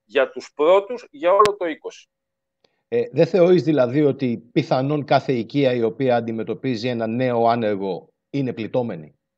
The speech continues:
Speaker 1: Ναι, ε, είναι πληττόμενη, αλλά, ε, εμεί-, ο, ο Δήμος δεν έχει την, την δυνατότητα, δεν έχει τη δυνατότητα να πει ότι για όλο, για το σύνολο των οικειών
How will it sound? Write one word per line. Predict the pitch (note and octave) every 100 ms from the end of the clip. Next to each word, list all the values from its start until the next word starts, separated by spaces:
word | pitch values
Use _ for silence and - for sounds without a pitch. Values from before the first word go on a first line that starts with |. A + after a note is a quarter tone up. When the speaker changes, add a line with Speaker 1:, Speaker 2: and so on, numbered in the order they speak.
| _ _ _ _ _ _ _ _ _ _ _ _ _ _ _ _ _ _ _ _ _
Speaker 1:
Ναι, | B2+ B2+
ε, | - A#2 A2+ A2 G#2+ G2 F#2 D#2+ _ _
είναι | C#3+ D3
πληττόμενη, | D3 B2 D3 C3 A#2
αλλά, | A2 A2+
ε, | A2 - A#2 A2 G#2 G2+ E2 C2+ - A#2
εμεί-, | A#2+ C3+ B2
ο, | A2+ A2+
ο | A#2+
Δήμος | G#2+ C3+ C#3+ C3+
δεν | C3+ C3+
έχει | C3+ A#2+
την, | A2+ G#2
την | - A2
δυνατότητα, | A2+ G#2+ G2 A2+ G#2 _ B2+ C#3+ -
δεν | B2 A#2+
έχει | G#2+
τη | _
δυνατότητα | F#2 F2 - G#2 - D#3+ _ _ _ _
να | A#2 A2+ -
πει | C#3+ D#3+
ότι | B2 A2+ A2+ A2 -
για | G2+ A2+
όλο, | B2+ D3 C#3+ G2+
για | A2 A2 - _ _ _ _ _ -
το | G2
σύνολο | - C#3+ C3 A2+ F#2 F2+ _ _ _ _ _ _ -
των | A#2+ -
οικειών | - A2+ - B2+ C3 G2+